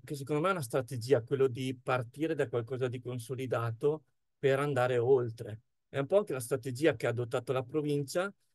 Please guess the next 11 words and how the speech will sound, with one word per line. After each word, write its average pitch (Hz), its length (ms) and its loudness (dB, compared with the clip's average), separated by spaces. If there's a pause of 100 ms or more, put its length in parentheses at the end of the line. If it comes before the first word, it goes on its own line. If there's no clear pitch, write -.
(160)
ehm, 104 760 0 (140)
so-, - 180 -10 (280)
ehm, 101 600 -6 (100)
progetto 117 460 -2
Bandiera 117 500 0
in 107 80 -4
particolare, 117 800 -2
quello 113 200 -4
che 113 100 -12
si 120 160 -14
prefigge 151 680 -2